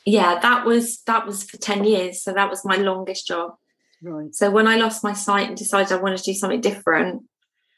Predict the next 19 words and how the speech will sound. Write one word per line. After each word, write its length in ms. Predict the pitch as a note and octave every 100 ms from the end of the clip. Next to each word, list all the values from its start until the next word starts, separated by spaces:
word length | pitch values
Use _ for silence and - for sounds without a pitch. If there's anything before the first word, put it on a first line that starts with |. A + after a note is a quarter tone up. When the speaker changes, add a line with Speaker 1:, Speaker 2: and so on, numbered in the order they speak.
| _ _ _ _ _ _ -
Speaker 1:
I 100 | G3+
looked 320 | G#3+ G#3 -
at 100 | -
being 240 | A3+ G#3+ G#3
self-employed, 760 | G#3+ G3+ G3+ G3+ - G3 F3+
because 200 | - G3
actually 380 | G3+ G3+ - G3
I'd 80 | G3
had 260 | - G3
enough 340 | F#3+ G3 G3 -
of 80 | F#3+
working 400 | G3 F#3+ G3 F#3
for 140 | -
other 160 | F3+ F3
people. 580 | G3+ G3+ - E3 E3+ - _ _ _ _ _ _ _
But 320 | F3+ F#3 - -
self-employment 840 | - A3+ A3 G#3 A3+ G#3 G3+ F#3+
seemed, 460 | - G#3+ G#3 - -
uh, 60 | -